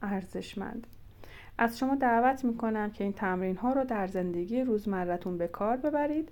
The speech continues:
نتایج و تجربیات خودتون رو با ما به اشتراک بذارید.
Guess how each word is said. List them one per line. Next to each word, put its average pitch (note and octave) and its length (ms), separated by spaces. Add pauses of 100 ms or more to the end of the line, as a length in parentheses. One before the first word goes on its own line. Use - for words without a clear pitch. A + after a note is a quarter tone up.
(440)
نتایج G3+ 520
و C#4+ 80
تجربیات F#3 600
خودتون B3 520
رو B3+ 80
با G#3 140
ما F3 240
به - 160
اشتراک F3+ 440 (100)
بذارید. - 320